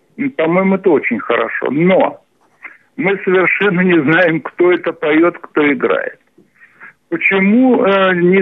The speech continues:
сделать обязательным в конце номера, э, значит, ссылку, м, такой-то товарищ, э, такой-то регион, такой-то год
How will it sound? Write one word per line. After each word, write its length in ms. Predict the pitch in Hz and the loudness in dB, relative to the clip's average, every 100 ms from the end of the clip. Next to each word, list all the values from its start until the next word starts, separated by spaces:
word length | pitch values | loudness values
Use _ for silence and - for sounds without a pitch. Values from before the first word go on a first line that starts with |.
| 165 | -2
сделать 420 | 156 208 196 185 190 | 0 2 2 2 0
обязательным 1200 | 175 190 175 165 185 139 - 127 120 120 120 | 0 0 0 0 2 0 0 0 0 0 -4
в 80 | 123 | -6
конце 460 | - 160 147 185 160 | -2 -2 -2 -2 0
номера, 680 | 165 226 254 190 113 104 - - - - - | 2 2 4 4 2 0 -2 -16 -18 -16 -4
э, 340 | 131 139 135 | 0 2 2
значит, 360 | 143 160 - 160 - - | 2 0 -2 -6 -10 -4
ссылку, 520 | 190 156 135 139 135 | 0 0 0 0 2
м, 600 | 131 - 139 160 156 143 - | 0 0 -2 -2 -2 -4 -2
такой-то 760 | 214 208 165 165 165 151 139 - - | -4 0 0 0 0 0 0 -4 -2
товарищ, 500 | 156 143 160 180 165 - | 0 2 2 0 -4 -6
э, 240 | - 151 143 - | 0 0 0 -4
такой-то 500 | 160 - 160 139 139 | -14 -12 -14 -8 -4
регион, 840 | 156 160 135 143 147 196 214 220 | -2 0 2 2 4 4 2 0
такой-то 500 | - 196 180 196 196 135 | -2 -2 0 0 0 0
год 240 | 131 156 | 0 0